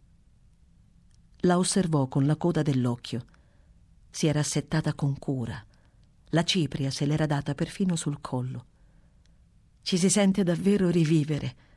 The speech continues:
riprese lei, socchiudendo le palpebre al riverbero. E poi, dopo una pausa, ma sempre con una specie di gioia, di ilarità interiore: «Come avevamo ragione, noi altri socialisti,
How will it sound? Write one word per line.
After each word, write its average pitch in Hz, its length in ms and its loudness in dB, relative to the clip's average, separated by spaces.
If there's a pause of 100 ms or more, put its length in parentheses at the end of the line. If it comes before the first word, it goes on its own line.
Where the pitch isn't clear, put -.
(180)
riprese 151 460 0
lei, 135 320 -4 (460)
socchiudendo 185 720 4
le 160 140 2
palpebre 147 640 -2 (100)
al 147 160 2
riverbero. 131 720 -4 (1000)
E 233 120 0
poi, 170 440 0 (380)
dopo 160 240 0
una 151 180 4
pausa, 185 460 2 (540)
ma 170 100 2
sempre 226 300 2
con 185 160 0
una 180 160 2
specie 190 360 -2
di 165 140 2
gioia, 143 580 -2 (120)
di 160 220 2
ilarità 151 360 0
interiore: 139 760 0 (840)
«Come 226 260 6
avevamo 185 480 6
ragione, 160 640 4 (260)
noi 165 260 4
altri 156 300 2
socialisti, 156 720 2